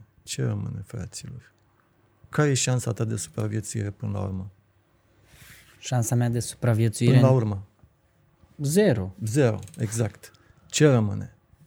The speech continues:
Speaker 2: Nimic,
Speaker 1: Zero.
Speaker 2: zero.
Speaker 1: Da. <sighs> Se dau șanse de supraviețuire bolnavilor terminali și e cumplit. Și zic, cât șanse? Păi șase luni,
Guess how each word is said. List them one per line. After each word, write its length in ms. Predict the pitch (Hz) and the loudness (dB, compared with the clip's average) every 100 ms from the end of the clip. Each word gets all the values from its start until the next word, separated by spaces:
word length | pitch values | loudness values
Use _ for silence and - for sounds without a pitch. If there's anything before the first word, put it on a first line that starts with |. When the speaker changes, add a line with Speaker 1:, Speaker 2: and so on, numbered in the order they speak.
| _ | _
Speaker 2:
Nimic, 280 | 196 233 233 | 4 6 8
Speaker 1:
Zero. 320 | 156 139 107 | 8 6 4
Speaker 2:
zero. 340 | 131 160 151 110 | -2 -4 -2 2
Speaker 1:
Da. 180 | 120 113 - - - - - - - _ _ _ _ _ _ _ | 0 0 -12 -20 -20 -20 -20 -20 -20 _ _ _ _ _ _ _
<sighs> 340 | - 143 135 110 101 - - - - - _ | -2 2 4 2 -2 -8 -20 -20 -20 -20 _
Se 200 | - 143 | 2 4
dau 180 | 139 180 | 6 4
șanse 320 | - 180 175 | 2 0 2
de 120 | 143 | 0
supraviețuire 720 | 127 127 127 117 113 - 156 | 0 0 0 2 -2 -2 -2
bolnavilor 640 | 131 113 113 107 110 107 104 | 0 0 0 -2 -4 -6 -6
terminali 640 | 110 101 101 95 98 101 | -6 -6 -6 -6 -8 -10
și 160 | - - | -8 -4
e 40 | |
cumplit. 680 | 110 117 113 127 107 - - _ _ _ _ _ _ _ _ - | -2 -2 -2 -4 -8 -10 -20 _ _ _ _ _ _ _ _ -20
Și 180 | - - | -14 -8
zic, 200 | 117 123 | -6 -6
cât 240 | - 135 - | -8 -8 -6
șanse? 340 | 123 110 107 | -4 -4 -6
Păi 320 | - 117 117 - _ | -8 -8 -8 -12 _
șase 440 | - 147 135 135 | -4 -2 -2 -2
luni, 340 | 131 139 131 | -2 -2 -4